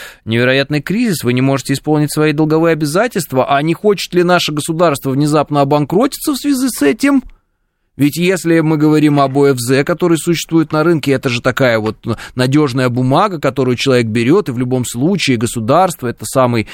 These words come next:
надежный эмитент, это самый надежный вот так человек, который, ну, человек, господи, пф-пф-пф, самая надежная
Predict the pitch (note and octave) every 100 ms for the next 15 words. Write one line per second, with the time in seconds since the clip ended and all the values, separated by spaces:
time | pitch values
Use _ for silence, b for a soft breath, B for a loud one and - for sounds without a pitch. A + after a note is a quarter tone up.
0 | B B2 B2+ C3+ A2 A#2 A2 A2+ - E3
1 | G3 D#3+ B2 A2+ - C3 A2 A2 A2+ B2
2 | A2 G#2 G2 G2 F#2 E2+ B B - A2+
3 | G#2 A2 A2 G2 C#3+ G2 - - D#2 F2+
4 | - - B - - - - - B -
5 | C3+ C#3 C#3 C#3+ D3+ B2 A#2+ A2+